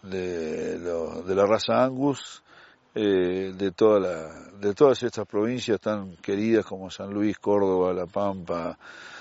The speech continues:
eh, Mendoza, obviamente, provincia de Buenos Aires, todas las, las,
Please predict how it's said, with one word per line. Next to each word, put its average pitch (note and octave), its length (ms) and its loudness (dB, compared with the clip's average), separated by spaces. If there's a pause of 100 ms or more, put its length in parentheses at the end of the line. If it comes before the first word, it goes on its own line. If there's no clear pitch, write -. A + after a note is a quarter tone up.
(240)
eh, E2+ 360 -8
Mendoza, F#2+ 680 0
obviamente, G2 540 -2
provincia F#2 320 -6
de F#2+ 60 -4
Buenos F#2 260 -2
Aires, G#2 200 4
todas G#2+ 200 2
las, F#2+ 160 0
las, E2+ 240 -10